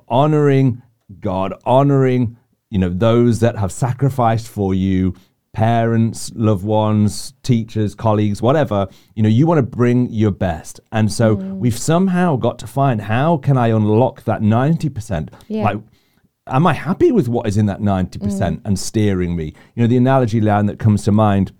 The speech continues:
Speaker 1: is, and I've talked about this before on, on numerous occasions when I've been speaking, is of when I was a little boy and my dad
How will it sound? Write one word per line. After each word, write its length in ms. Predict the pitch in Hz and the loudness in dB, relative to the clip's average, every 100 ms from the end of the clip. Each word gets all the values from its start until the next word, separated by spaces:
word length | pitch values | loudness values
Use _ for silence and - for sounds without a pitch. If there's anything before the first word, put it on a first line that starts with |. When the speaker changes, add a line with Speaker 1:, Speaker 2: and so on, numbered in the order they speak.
| _ _ _ _ _ _ _ _ _ | _ _ _ _ _ _ _ _ _
Speaker 1:
is, 420 | 107 104 104 95 - | 0 2 2 0 -4
and 120 | 98 | -4
I've 100 | 92 | -2
talked 240 | - 110 85 | -2 -2 0
about 220 | 98 85 | -4 -2
this 140 | 95 | -6
before 380 | - 87 98 95 | -6 -10 -4 -2
on, 100 | 92 | -2
on 220 | 101 92 - | -2 -2 -2
numerous 360 | 104 101 90 - | -2 0 0 -4
occasions 540 | - 104 101 85 82 | -2 0 0 -2 -4
when 120 | 90 | -2
I've 120 | 85 | -2
been 120 | - 87 | -4 -8
speaking, 480 | - 123 110 101 - - _ _ _ - | -2 -2 0 -4 -6 -14 _ _ _ -4
is 300 | 107 98 104 | -2 -2 -2
of 180 | 95 | -2
when 200 | 95 120 | 0 2
I 140 | 117 107 | 2 0
was 320 | 98 98 - | 0 -2 -4
a 80 | - | -4
little 220 | 95 95 90 | -4 -2 -4
boy 480 | 82 101 92 90 - | -2 -2 0 -4 -6
and 400 | 92 90 90 - | -4 -2 -2 -4
my 200 | 98 92 | -4 -4
dad 540 | 85 117 110 87 85 | -2 0 0 -2 -6